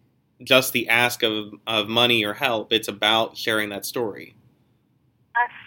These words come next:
Speaker 2: you know, thanks to the A L S Association, for those people who do use the computer, they have made it very easy for people to get on and to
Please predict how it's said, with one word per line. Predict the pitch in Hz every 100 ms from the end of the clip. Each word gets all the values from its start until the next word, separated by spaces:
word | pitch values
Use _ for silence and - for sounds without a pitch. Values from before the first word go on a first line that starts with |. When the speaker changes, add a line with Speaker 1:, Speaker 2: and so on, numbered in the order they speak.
| -
Speaker 2:
you | 220
know, | 185 180 - - - - - - - -
thanks | 240 240 - - -
to | 269 208 151
the | 175
A | 196 180
L | 170
S | 170 - 180
Association, | - 160 - 175 175 - 170 -
for | 180
those | 185 196 -
people | - - 175
who | 180 165
do | 214 254 262
use | 175 151
the | 165
computer, | - 170 - 170 170 160
they | 196
have | 240 185
made | 170 160
it | 147 - -
very | 180 180 160 151
easy | 190 220 233 - - -
for | - 170
people | - - 175
to | 165 - -
get | 165
on | 160 170 170 175 175 - - - -
and | 190 185 175
to | -